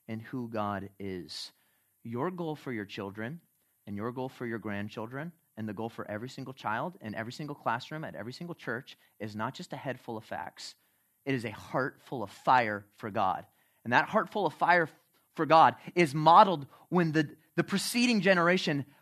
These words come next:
praises the works of God down to them, meaning that the next generation will never be that which they don't first see.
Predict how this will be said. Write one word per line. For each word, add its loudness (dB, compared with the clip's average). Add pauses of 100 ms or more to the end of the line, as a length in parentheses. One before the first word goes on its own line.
(100)
praises 4
the 4
works 2
of 0
God 4 (300)
down 2
to -6
them, -6 (760)
meaning -4
that -4
the -4
next -4
generation -6
will -6
never -4
be -4
that 0
which -10
they -6
don't -8
first -10
see. -12